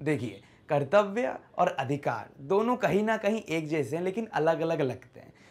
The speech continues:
मुझे अधिकार है कि मेरे को यहाँ पर अगर कोई कुछ कहेगा, तो मैं कोर्ट में जा सकता हूँ,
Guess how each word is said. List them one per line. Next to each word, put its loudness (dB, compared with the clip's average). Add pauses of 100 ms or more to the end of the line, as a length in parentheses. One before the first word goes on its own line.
(180)
मुझे 0
अधिकार 6
है -2 (220)
कि 0
मेरे 2
को 4
यहाँ 2
पर -2
अगर 0
कोई -2
कुछ -4
कहेगा, -4
तो -2
मैं -2
कोर्ट 2
में -2
जा -2
सकता -18
हूँ, -20